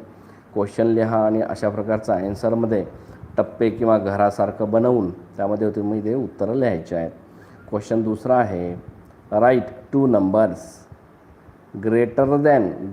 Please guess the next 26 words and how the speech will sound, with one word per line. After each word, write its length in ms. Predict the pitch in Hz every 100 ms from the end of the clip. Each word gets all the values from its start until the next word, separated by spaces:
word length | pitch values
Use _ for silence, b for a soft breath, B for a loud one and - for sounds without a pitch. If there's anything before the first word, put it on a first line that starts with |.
| 110
given 220 | 110 110
numbers. 720 | 98 90 85 80 - - 107
गिवन 260 | 113 120 127
म्हणजे 280 | 127 131 156
दिलेल्या, 460 | 135 117 92 80 78 - - - -
दिलेल्या 380 | 113 120 127 127
ह्या 140 | 131
नंबरपेक्षा 800 | 131 127 127 131 135 131 - 151 - - -
greater 400 | 104 117 113 131 127
than 180 | 143 160 175 - - - - - - - -
मोठा 420 | 120 123 120 127
नंबर 280 | 127 127 120
पाहिजे, 500 | 101 90 76 65 - - -
दिलेल्या 480 | 110 113 117 120 123
नंबरपेक्षा 640 | 123 120 120 123 - 156
मोठाले 440 | 101 107 123 117 113
दोन 260 | 120 120
नंबर 240 | 110 110 143
लिहा. 300 | 147 82 78 - - B B B B
मग 140 | 110 104
सेव्हन्टी 480 | - 123 131 131 143
एट 160 | 139
आहे, 260 | 120 113 110 - - - - -
सेव्हन्टी 340 | 107 110 110
नाईन 280 | 110 110 127
लिहा, 360 | 127 120 113